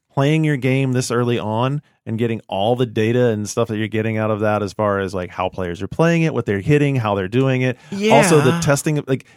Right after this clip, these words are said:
Speaker 2: But you
Speaker 1: that
Speaker 2: never
Speaker 1: is,
Speaker 2: get
Speaker 1: as
Speaker 2: a
Speaker 1: a
Speaker 2: second
Speaker 1: developer,
Speaker 2: chance
Speaker 1: that
Speaker 2: to make a
Speaker 1: is
Speaker 2: first impression.
Speaker 1: Oh, no, you don't.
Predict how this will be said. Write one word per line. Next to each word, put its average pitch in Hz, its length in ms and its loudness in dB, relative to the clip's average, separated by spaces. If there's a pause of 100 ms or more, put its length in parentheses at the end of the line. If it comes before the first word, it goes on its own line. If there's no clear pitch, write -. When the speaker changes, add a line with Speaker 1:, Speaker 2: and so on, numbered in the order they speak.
(120)
Speaker 2:
But - 40 -8
you 180 80 0
Speaker 1:
that 170 60 10
Speaker 2:
never 226 120 8
Speaker 1:
is, 277 60 6
Speaker 2:
get 285 100 4
Speaker 1:
as 226 80 8
Speaker 2:
a - 20 8
Speaker 1:
a - 40 4
Speaker 2:
second 196 220 6
Speaker 1:
developer, 170 180 6
Speaker 2:
chance 160 260 6
Speaker 1:
that 185 60 -2
Speaker 2:
to 147 60 0
make 135 140 8
a 123 40 8
Speaker 1:
is 117 120 2
Speaker 2:
first 110 260 -2
impression. 90 440 -4
Speaker 1:
Oh, 170 60 8
no, 208 80 8
you 180 100 6
don't. 233 220 6